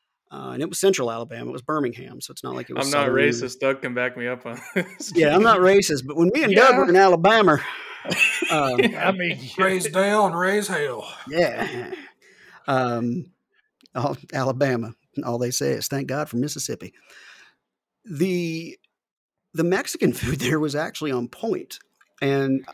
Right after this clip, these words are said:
Speaker 1: I'm sure, Doug, you remember, I used to call 'em
Speaker 3: Well
Speaker 1: bodegas, even though I know that's not what they're called, but they were just these little unassuming block buildings, sometimes in the middle of fucking nowhere.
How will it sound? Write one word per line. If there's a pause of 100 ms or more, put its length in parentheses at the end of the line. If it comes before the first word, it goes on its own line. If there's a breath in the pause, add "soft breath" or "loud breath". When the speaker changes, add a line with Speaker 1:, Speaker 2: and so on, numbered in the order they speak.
Speaker 1:
I'm
sure,
Doug,
you
remember, (300 soft breath)
I
used
to
call
'em
Speaker 3:
Well
Speaker 1:
bodegas,
even
though
I
know
that's
not
what
they're
called,
but
they
were
just
these
little
unassuming
block
buildings,
sometimes
in
the
middle
of
fucking
nowhere.